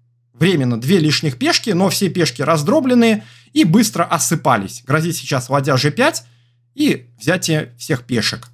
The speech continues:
Ну а так, черные могут защитить пешку на поле Б два ходом слон А три.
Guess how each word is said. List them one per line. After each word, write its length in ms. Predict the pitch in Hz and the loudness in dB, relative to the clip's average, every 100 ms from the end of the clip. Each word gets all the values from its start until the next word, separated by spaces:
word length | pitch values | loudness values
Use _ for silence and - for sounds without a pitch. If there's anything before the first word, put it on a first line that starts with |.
| _ _ | _ _
Ну 160 | 202 269 | 2 2
а 80 | |
так, 300 | - 247 262 _ _ _ _ | 2 -2 -2 _ _ _ _
черные 320 | 190 202 165 | 2 4 4
могут 360 | 135 160 151 - | 4 2 -2 -4
защитить 500 | 123 - 151 143 - | -4 -2 -4 -8 -4
пешку 280 | 139 - 127 | -6 -4 -4
на 100 | 113 | -2
поле 200 | 139 131 | 0 2
Б 120 | 131 | 2
два 180 | 143 208 | 2 2
ходом 320 | 147 151 147 | 0 0 0
слон 320 | - 131 127 | -2 0 2
А 60 | 131 | 0
три. 340 | 131 101 | 0 -2